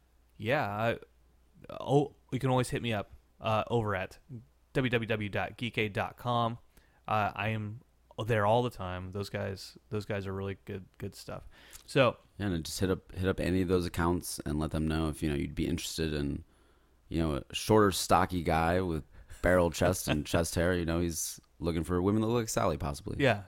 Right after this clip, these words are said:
Speaker 1: yeah. If you guys know anybody who looks like Sally, Patrick, really,
Speaker 2: Let me, let me know.
Speaker 1: you know, just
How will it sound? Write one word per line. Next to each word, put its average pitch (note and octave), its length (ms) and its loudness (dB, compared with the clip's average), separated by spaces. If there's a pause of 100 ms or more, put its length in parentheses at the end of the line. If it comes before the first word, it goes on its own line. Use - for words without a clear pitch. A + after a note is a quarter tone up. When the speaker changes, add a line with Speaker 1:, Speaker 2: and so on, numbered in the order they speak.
Speaker 1:
yeah. A#2+ 200 2
If A2+ 200 -2
you B2+ 80 0
guys C#3+ 240 2
know B2 240 2
anybody A2 500 0
who G2+ 120 -4
looks G2 240 -4
like G2 120 -4
Sally, F2 520 -6 (520)
Patrick, G2+ 400 0 (140)
really, G#2 400 2
Speaker 2:
Let E2+ 60 4
me, E2+ 380 2
let F#2 180 2
me F#2 80 4
know. D#2 400 0 (340)
Speaker 1:
you A#2 140 -4
know, F#2+ 80 -6
just A#2 260 -6